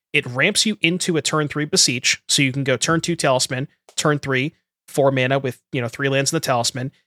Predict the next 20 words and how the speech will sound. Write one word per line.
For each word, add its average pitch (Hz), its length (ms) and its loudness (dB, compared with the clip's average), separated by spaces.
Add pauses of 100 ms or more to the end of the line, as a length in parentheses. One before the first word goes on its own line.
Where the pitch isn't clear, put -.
(120)
It 139 120 2
ha-, 147 220 4
it 139 100 -4
gives 151 240 0
you 147 60 0
an 131 140 -4
artifact 160 460 2
to 165 60 -2
sacrifice 147 580 0
to - 260 0
the 127 80 -4
bargain, 139 640 2
which 147 220 -2
means 156 240 0
you 147 60 -4
can 139 140 -4
just 127 220 -2
go, 120 320 -4 (100)
you 127 80 -8
know, 120 120 -8